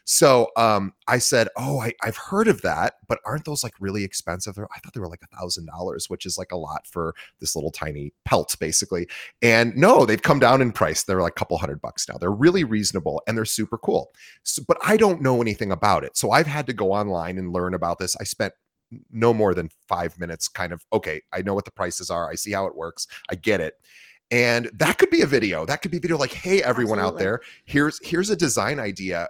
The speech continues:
Speaker 1: that you could share with your clients if you're looking to, you know, on hardwood floors, you wanna put something underneath it." Like, again, it doesn't have to be anything other than what's you're learning about at that moment.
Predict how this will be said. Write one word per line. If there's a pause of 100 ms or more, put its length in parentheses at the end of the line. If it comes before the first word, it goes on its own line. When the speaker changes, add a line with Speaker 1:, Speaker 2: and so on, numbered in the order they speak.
Speaker 1:
that
you
could (140)
share
with
your
clients
if
you're
looking
to, (220)
you
know,
on
hardwood
floors,
you
wanna (140)
put
something
underneath
it." (220)
Like, (400)
again, (240)
it
doesn't
have
to
be
anything
other
than
what's
you're
learning
about
at
that
moment.